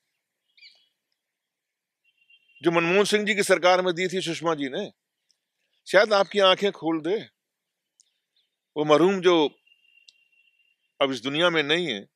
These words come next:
अगर वो जिंदा होती और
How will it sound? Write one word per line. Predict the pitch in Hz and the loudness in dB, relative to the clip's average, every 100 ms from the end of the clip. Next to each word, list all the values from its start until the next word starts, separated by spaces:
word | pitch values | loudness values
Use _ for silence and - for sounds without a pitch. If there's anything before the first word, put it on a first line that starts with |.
| _ _ _ _ _ _ _ _ _ _ _ _ _ _ _ | _ _ _ _ _ _ _ _ _ _ _ _ _ _ _
अगर | 151 185 | 0 4
वो | 196 180 - _ _ _ | 4 2 -6 _ _ _
जिंदा | 120 127 135 170 | -12 -10 0 2
होती | 180 170 143 196 | 2 0 -2 -2
और | 196 190 - | 0 0 -2